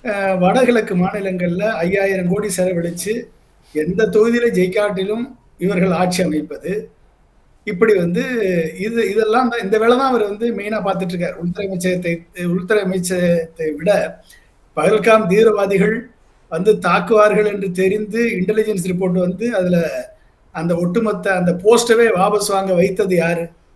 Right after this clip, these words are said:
அந்த தீவிரவாதிகள் தாக்கிவிட்டு இருநூறு கிலோமீட்டர் தாண்டி செல்லும் போதும் அவர்களை வந்து பிடிக்க செயலிழந்து நின்றது யாரு? இதுக்கெல்லாம் அவர் பதில் சொல்லுவாரா உள்துறை அமைச்சர்?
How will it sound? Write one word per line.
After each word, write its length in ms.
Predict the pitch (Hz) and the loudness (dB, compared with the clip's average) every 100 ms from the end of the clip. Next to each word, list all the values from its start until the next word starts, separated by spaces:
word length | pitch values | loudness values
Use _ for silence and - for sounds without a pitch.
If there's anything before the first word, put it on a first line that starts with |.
| _ _ _ - - - | _ _ _ -20 -20 -8
அந்த 220 | 170 190 | -4 -2
தீவிரவாதிகள் 760 | 175 247 247 226 214 214 185 | 4 4 6 4 4 0 0
தாக்கிவிட்டு 480 | 190 214 233 220 175 | -2 0 -2 -2 -2
இருநூறு 440 | 233 196 208 214 185 | 0 0 0 -2 0
கிலோமீட்டர் 380 | 214 226 214 | 0 0 -4
தாண்டி 340 | 175 190 208 196 | -2 -4 -4 -6
செல்லும் 300 | 180 196 190 | -6 -4 -4
போதும் 380 | 196 196 220 202 _ _ _ _ _ | -6 -6 -8 -12 _ _ _ _ _
அவர்களை 460 | - 185 196 190 180 | -2 0 2 2 2
வந்து 440 | 180 190 220 190 180 | 0 0 2 2 0
பிடிக்க 600 | 233 240 226 202 165 - - _ _ | -4 2 4 4 2 -6 -14 _ _
செயலிழந்து 640 | - - 214 247 254 247 233 | -6 2 6 8 8 6 4
நின்றது 380 | 190 196 185 180 | 2 0 2 2
யாரு? 440 | 160 160 156 - _ _ _ _ _ - | 2 -2 -6 -12 _ _ _ _ _ -10
இதுக்கெல்லாம் 360 | 175 208 247 254 | 0 4 6 6
அவர் 120 | 208 | 4
பதில் 240 | 190 208 | 2 2
சொல்லுவாரா 420 | 196 175 170 202 220 | 2 2 2 0 -2
உள்துறை 340 | 185 180 180 | -4 -2 -2
அமைச்சர்? 340 | 165 151 247 | -2 -4 -6